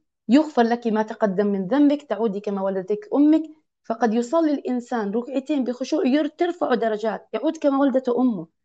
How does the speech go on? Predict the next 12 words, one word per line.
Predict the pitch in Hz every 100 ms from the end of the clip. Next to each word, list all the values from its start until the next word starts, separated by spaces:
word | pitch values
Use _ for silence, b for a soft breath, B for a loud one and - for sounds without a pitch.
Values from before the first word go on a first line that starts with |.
| _ 233
يغفر | 320 320 285 233
ذنبه. | 285 262 185 - b -
وواحد | 277 339 330 226 226
يصلي | 240 262 233
عشرات | 240 262 302 339
الركعات، | 277 247 240 226 214 - _ _ -
قلبه | 330 240 240
غافل، | 214 233 233 214 208 - _ _ _ 226
ما | 269
عنده | 294 254 220
إخلاص، | 233 233 226 220 - _ _ _ _ _ _ _ _ -
مبتدع، | 254 277 - 226 226